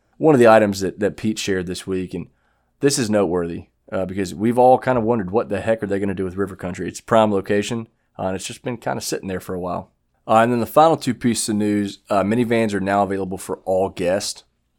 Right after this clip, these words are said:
Uh, we've talked about this multiple times. Uh, minivans, uh, function through the Lyft app, uh, L Y F T, Lyft app. Uh, and now you can request a minivan anywhere on Disney property, and it is a flat rate of twenty-five dollars per trip per vehicle to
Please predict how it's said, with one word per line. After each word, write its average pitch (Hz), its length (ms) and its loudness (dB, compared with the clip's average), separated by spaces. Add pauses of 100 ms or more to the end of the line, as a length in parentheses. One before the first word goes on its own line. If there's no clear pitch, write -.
Uh, 87 300 -6
we've 104 160 -8
talked 98 280 0
about 92 180 -2
this 92 180 -10
multiple 90 380 -10
times. 85 640 -10 (100)
Uh, 85 120 -8
minivans, 92 600 -6 (400)
uh, 90 180 -6
function 107 420 -4
through 101 140 -6
the 92 140 -6
Lyft 92 540 -6 (140)
app, 107 340 0 (480)
uh, 90 220 -8
L 104 480 -2
Y 92 460 0
F - 300 -6
T, 104 400 -8
Lyft 98 240 -6
app. - 320 -6 (480)
Uh, 92 160 -4
and 98 140 -2
now 107 120 2
you 117 140 0
can 113 160 -8
request 110 340 -2
a 113 40 -4
minivan 101 580 -4
anywhere 113 600 2 (640)
on 98 120 -6
Disney 101 240 -6
property, 90 500 -4 (380)
and 95 180 -2
it 92 80 -2
is 85 80 -10
a 76 100 -10
flat 104 400 2
rate 98 240 0
of 90 160 -4
twenty-five 107 500 -2
dollars 95 260 -2
per - 200 -8
trip - 320 -6
per - 140 -12
vehicle 98 480 -6
to - 220 -12